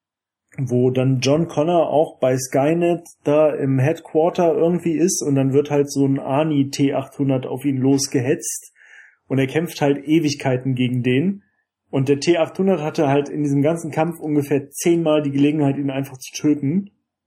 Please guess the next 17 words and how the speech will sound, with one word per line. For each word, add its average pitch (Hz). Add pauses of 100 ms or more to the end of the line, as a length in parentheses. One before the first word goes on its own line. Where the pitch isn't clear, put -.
(140)
John 160
Connor, 160
ne? 180 (100)
Das, 156
was 143 (180)
gesamt 180
Skynet 190 (120)
se-, 156
in 156
dieser 147
ganzen 175
Filmreihe 160
umbringen 135
will, 170 (280)
das -
einzige 165
Ziel. 175